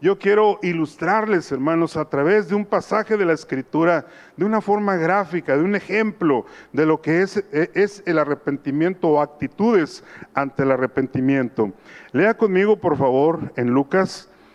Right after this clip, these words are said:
capítulo dieciocho, en el versículo diez. Dice así, es un pasaje ampliamente conocido por todos nosotros. A unos que confiaban, el verso nueve, en sí mismos como justos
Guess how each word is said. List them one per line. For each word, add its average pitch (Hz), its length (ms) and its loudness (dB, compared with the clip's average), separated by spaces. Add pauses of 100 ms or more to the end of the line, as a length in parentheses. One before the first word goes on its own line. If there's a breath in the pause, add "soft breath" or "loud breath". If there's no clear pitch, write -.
(140 soft breath)
capítulo 151 560 0
dieciocho, 147 800 0 (420 loud breath)
en 127 160 -2
el 127 100 2
versículo 147 540 0
diez. 160 720 -2 (180)
Dice 156 500 0
así, 151 440 0 (560 loud breath)
es 127 160 -4
un 190 120 0
pasaje 202 440 0
ampliamente 196 540 -2
conocido 180 580 2
por 151 220 -2
todos 175 240 2
nosotros. 175 840 -2 (600 loud breath)
A 127 100 2
unos 226 480 0
que 170 160 0
confiaban, 165 640 2
el 165 100 2
verso 160 280 2
nueve, 151 400 2 (180)
en 135 180 -2
sí 170 180 -2
mismos 196 520 0
como 143 240 0
justos - 680 0